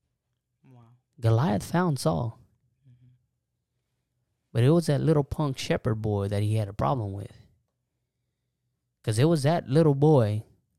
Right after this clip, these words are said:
Speaker 2: or whatever we try to paint a picture of David, whatever. It was that wa-, that was a big problem.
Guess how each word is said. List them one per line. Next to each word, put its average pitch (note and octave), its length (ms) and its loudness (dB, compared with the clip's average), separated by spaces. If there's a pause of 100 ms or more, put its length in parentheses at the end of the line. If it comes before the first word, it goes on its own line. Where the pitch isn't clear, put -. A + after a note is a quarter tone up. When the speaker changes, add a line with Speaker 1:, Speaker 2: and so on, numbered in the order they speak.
(300)
Speaker 2:
or G#2+ 160 -4
whatever B2 300 2
we B2 100 2
try A#2+ 160 0
to A2+ 80 2
paint C3 300 -2
a G#2+ 40 -2
picture A#2 360 -2
of G#2+ 100 -2
David, A2 380 0
whatever. G#2 500 -4 (1600)
It - 80 2
was E3+ 220 6
that D#3 180 4
wa-, G#2+ 240 4
that E3 220 4
was B2 160 4
a G2 40 0
big C#3 240 2
problem. F#2+ 460 -4